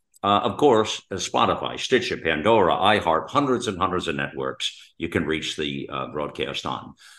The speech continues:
Okay, and don't forget to check out america out loud dot shop, by the way, and see all of the great products in there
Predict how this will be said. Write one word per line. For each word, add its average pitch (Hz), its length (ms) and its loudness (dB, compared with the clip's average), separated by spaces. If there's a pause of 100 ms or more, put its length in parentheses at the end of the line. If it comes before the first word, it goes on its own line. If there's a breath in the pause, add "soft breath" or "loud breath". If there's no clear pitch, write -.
(400 loud breath)
Okay, 95 160 2
and 104 80 0
don't 139 180 6
forget 151 220 2
to - 60 -8
check 131 280 2
out 127 140 6
america 113 380 4
out 113 180 4
loud 107 220 0
dot 104 260 0
shop, 127 600 -2
by 82 160 0
the 82 120 0
way, 87 320 4
and 85 120 -2
see 98 200 0
all 110 420 6
of 95 60 4
the 87 60 -4
great 92 300 2
products 98 480 2
in 110 160 2
there 78 420 0